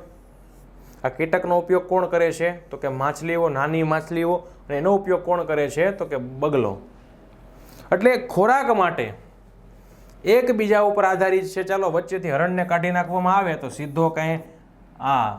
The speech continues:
વાઘ છે એ ઘાસને ખાઈ શકવાનો નથી.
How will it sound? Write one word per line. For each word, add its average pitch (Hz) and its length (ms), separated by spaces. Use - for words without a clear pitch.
વાઘ 156 340
છે 165 240
એ 123 240
ઘાસને 151 460
ખાઈ 151 300
શકવાનો 147 680
નથી. 123 420